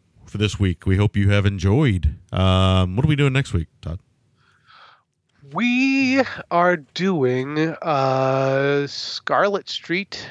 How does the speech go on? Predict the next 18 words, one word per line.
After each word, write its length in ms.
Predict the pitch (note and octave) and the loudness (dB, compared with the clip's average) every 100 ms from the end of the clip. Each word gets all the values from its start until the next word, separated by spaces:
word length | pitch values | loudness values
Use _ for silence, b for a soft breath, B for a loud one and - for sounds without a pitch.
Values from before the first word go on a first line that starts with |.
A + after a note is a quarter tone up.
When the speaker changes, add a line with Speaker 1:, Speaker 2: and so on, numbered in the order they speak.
| - | -20
Speaker 2:
from 360 | - C#3 B2+ C3 | -6 -6 -4 0
nineteen 400 | D3 E3 D#3+ D3 | 2 2 -6 -4
forty-five. 680 | D3+ D3 C3+ D3 D3 D#3 | 0 0 2 4 4 4
Gonna 140 | D3 C3+ | 0 0
get 180 | C#3 | 0
a 40 | C3+ | 0
little 220 | C3+ C3 | 0 2
Edward 300 | C3+ C3+ B2 | 0 0 -4
G 160 | C#3+ C#3 | -6 0
back 320 | C#3 C3+ - | 2 2 2
on 160 | B2+ | -2
the 80 | B2+ | -2
show, 320 | - C#3+ C#3+ | -2 2 2
a 20 | D#3 | 2
little 200 | B2+ A2+ | 0 -2
Fritz 320 | - B2+ - | -2 -4 -4
Lang. 440 | C#3 C3+ D3 E3 E3 - | 0 2 2 -2 -14 -6
Speaker 1:
Nice. 640 | D#2 D#2 - - - | -2 0 0 -4 -6